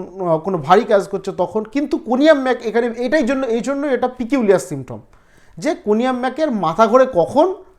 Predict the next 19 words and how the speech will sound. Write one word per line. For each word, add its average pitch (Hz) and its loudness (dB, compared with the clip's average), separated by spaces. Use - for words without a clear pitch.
যখন 214 6
সে - -4
ঘুমাতে 190 2
যায়, 120 -8
when 262 6
sleeping। 220 -2
আর 214 6
তাছাড়া 262 6
কখন? 277 4
when 269 2
lying 208 8
down, 143 2
শুচ্ছে 262 -2
যখন, 123 -4
যখন 185 0
ঘুমাতে 208 2
যাচ্ছে, 220 2
during 190 -2
sleeping 220 -4